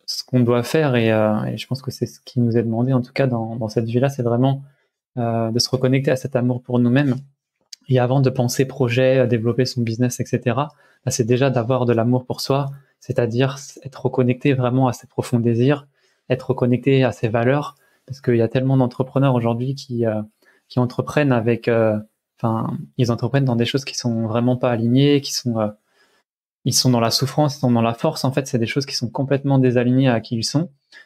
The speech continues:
Et tout ça, c-, tout ça, c'est un, un manque de désamour pour eux-mêmes. C'est parce qu'ils n'ont pas été chercher à l'intérieur d'eux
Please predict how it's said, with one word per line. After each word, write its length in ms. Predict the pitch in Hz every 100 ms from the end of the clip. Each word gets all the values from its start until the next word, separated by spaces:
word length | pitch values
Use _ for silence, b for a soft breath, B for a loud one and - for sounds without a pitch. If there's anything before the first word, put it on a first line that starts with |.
| B
Et 80 | 135
tout 120 | 170
ça, 120 | 156 139
c-, 120 | - _
tout 100 | -
ça, 120 | 156
c'est 280 | 156 127 120
un, 80 | 117 113 117
un 100 | 123
manque 180 | 127 139
de 60 | 127
désamour 480 | 117 113 123 147 -
pour 240 | 127 117
eux-mêmes. 300 | 127 156 135
C'est 220 | - -
parce 240 | 120 113 -
qu'ils 180 | 131 120
n'ont 100 | 117
pas 240 | 143 139
été 220 | 131 135 139
chercher 400 | - 127 - 151
à 60 | 123
l'intérieur 420 | 110 120 117 117
d'eux 300 | 131 151